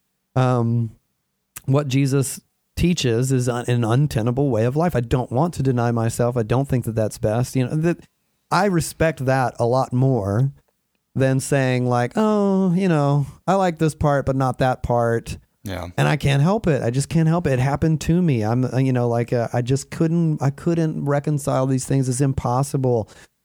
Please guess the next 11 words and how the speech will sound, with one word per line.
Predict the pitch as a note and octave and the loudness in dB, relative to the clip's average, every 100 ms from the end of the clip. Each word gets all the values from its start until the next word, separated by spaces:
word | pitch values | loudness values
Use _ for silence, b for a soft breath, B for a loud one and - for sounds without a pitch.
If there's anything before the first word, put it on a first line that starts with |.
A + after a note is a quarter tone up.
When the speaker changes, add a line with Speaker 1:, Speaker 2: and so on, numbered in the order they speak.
| _ _ _ | _ _ _
Speaker 1:
Um, | B2+ B2+ A#2 G#2 G#2+ A#2 _ _ _ - | -2 0 0 -2 -4 -8 _ _ _ -4
I | C#3 | 0
think | D3 C#3+ | 0 0
that | D3 C3 A#2+ - _ _ _ _ _ _ _ _ _ _ | 0 0 0 -8 _ _ _ _ _ _ _ _ _ _
we | C#3+ F3 | 0 2
all | - D3+ E3+ D3+ | 2 0 2 0
have | C3+ C#3+ | 0 0
to | B2 | -2
figure | A2 C#3+ B2 A2+ A2 - | -2 0 0 0 -2 -6
crap | - A#2 A2 B2 | -2 0 0 0
out. | A#2+ G2+ | 0 -2